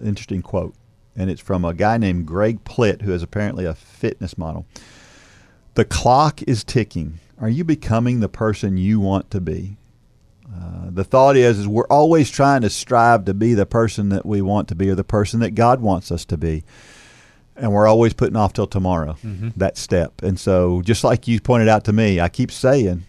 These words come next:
Speaker 1: "I wanna run that sub five minute mile." Well, at some point in time, I gotta put some action to doing that. And, uh, and I think that's what this is saying, is you, you, the clock's ticking.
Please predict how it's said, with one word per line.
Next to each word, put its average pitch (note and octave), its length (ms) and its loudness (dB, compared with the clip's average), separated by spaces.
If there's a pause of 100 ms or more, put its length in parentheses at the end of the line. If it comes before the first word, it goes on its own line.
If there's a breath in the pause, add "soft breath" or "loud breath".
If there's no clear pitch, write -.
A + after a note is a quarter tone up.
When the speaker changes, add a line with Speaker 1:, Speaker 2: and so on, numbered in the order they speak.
(100)
Speaker 1:
"I F#2+ 40 -12
wanna G2 140 -4
run A2 160 0
that G2 120 -4
sub A2 240 0
five G#2+ 240 2
minute G#2 200 0
mile." A2 220 0
Well, G2 80 0
at - 80 -8
some F#3+ 180 0
point F#3+ 220 -2
in A#2 80 -2
time, B2 440 -2
I A2 100 -4
gotta G3 140 -2
put C#3+ 120 -2
some A#2+ 140 0
action A#2 480 -2 (180)
to G#2+ 100 0
doing A#2+ 300 2
that. E2+ 240 -6 (240)
And, F2+ 400 -4
uh, E2 240 -4 (400 soft breath)
and A#2 80 0
I - 20 2
think C#3+ 200 -2
that's A#2+ 160 -2
what G#2+ 120 -4
this - 160 -6
is - 80 -10
saying, F2+ 380 -6
is E2+ 180 -10
you, F#2+ 220 -8
you, G#2 140 -8
the G2 40 -4
clock's C3+ 400 -6
ticking. C3 360 -6